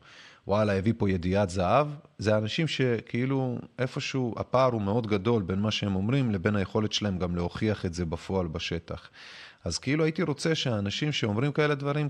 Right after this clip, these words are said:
קודם יבואו עם ההוכחה, ואז יסבירו לי מה הם, אה, זה, מה זה, כי אז יהיה יותר פשוט להתייחס למה שהם אומרים בצורה יותר קשה, ככה מה שנקרא,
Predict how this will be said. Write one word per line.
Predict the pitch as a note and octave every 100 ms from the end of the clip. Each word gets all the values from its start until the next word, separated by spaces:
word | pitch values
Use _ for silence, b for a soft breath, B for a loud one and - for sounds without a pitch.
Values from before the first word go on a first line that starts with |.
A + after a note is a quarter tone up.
| -
קודם | - F#3 D#3+
יבואו | B2 A2 A#2+ A2
עם | G#2
ההוכחה, | F#2+ F2+ F#2+ - E3+ D#3+
ואז | - B3 E3+
יסבירו | C#3 A2+ C3 A#2
לי | G#2
מה | G2 G2+
הם, | F#2+ F#2 F2
אה, | E2+ E2
זה, | E2+ F2
מה | E2+ F2 D#2+
זה, | D2 D#2
כי | - G#2+
אז | C#3+ B2+
יהיה | B2+
יותר | B2+ C3 A#2+
פשוט | A#2+ - C3+ - G#2
להתייחס | G2 G#2 A#2 A2+
למה | G#2 G#2
שהם | G2+ G2
אומרים | F#2+ F#2+ G#2
בצורה | F2 - E2 F#2
יותר | F2+ - F#2 E2+ -
קשה, | F2+ F2 E2+ -
ככה | F#2 -
מה | E2+
שנקרא, | E2+ E2+ F#2